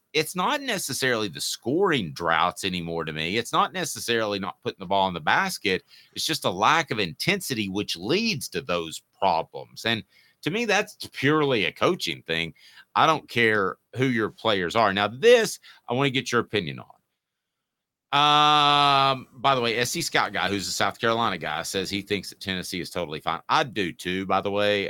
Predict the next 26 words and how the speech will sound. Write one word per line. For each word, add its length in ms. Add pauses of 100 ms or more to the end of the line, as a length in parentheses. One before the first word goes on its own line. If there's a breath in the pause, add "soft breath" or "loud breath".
(100)
Um, 200
I 80
think 240
you 140
lose 320
these 240
games 560
in 60
the 140
S 140
E 60
C. 220
That's 200
just 240
what, 420 (120)
uh, 400 (100)
that's 220
what 160
things 220
are. 100
Dylan 480
Plowman, 500
who 140
we're 220
not 200
sure 360